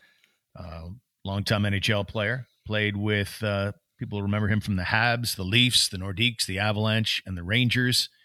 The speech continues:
Had a pretty decent N H L career. He signed a three-year deal this summer to be an assistant coach. Um, but he no longer has his job.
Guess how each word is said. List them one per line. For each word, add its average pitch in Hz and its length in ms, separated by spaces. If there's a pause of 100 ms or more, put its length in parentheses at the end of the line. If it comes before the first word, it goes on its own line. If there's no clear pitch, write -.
(580)
Had - 80
a 104 80
pretty 123 280
decent 127 320
N 127 100
H 127 180
L 120 140
career. 135 500 (460)
He 95 100
signed 107 240
a 104 40
three-year 107 400
deal 107 400
this 101 280
summer 151 440 (540)
to 202 140
be 202 140
an 202 80
assistant 107 420
coach. - 480 (640)
Um, 92 600 (260)
but 185 100
he 165 60
no 170 140
longer 156 320
has 135 240
his 123 120
job. 82 320